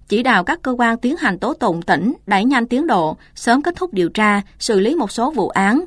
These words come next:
vụ việc tham nhũng, tiêu cực thuộc danh mục của Ban chỉ đạo tỉnh, nhất là các vụ án vụ việc do đoàn công tác số bảy ý kiến. Đồng chí Cao Thị Hòa An, Bí thư Tỉnh ủy, Chủ tịch Hội đồng Nhân dân tỉnh, Trưởng ban chỉ đạo tỉnh,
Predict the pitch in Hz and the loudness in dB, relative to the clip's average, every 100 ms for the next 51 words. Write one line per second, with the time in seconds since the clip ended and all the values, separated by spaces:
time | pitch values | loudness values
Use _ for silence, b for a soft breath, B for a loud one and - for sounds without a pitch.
0 | - 202 - 196 170 b b b - 254 | -2 -2 0 0 0 b b b 0 4
1 | 247 208 180 330 - 240 220 196 - b | 4 2 -2 -6 -4 -4 0 -2 -4 b
2 | b - 214 208 269 240 180 - 175 233 | b -2 0 0 2 2 0 -4 -2 0
3 | 240 233 196 170 - 165 254 415 b b | 0 -2 -4 -2 -2 0 0 -4 b b
4 | 240 311 349 254 - 330 240 185 - 208 | 0 0 0 -2 -2 -4 -2 -2 0 -2
5 | 311 208 175 202 - b - 247 247 196 | -2 -2 0 -2 -2 b -2 0 2 0
6 | 160 214 - 254 381 - 269 240 156 - | -2 -4 -2 -4 -4 -6 -2 -2 -2 -4
7 | 262 233 226 370 - - - - - - | -4 2 2 2 -2 -20 -20 -20 -20 -20
8 | b - 220 202 269 311 269 240 175 180 | b -2 0 2 0 2 2 2 2 2
9 | - 226 226 214 294 277 247 190 202 170 | 0 0 0 0 -2 -2 -2 -4 -2 -2
10 | 220 349 214 240 - 185 165 180 175 233 | -2 -2 -4 -4 -2 -2 0 0 0 0
11 | 226 220 196 175 320 - 196 220 247 240 | 0 0 0 0 -4 -2 -2 2 0 0
12 | 196 208 160 170 135 254 | -2 -2 -2 0 0 -2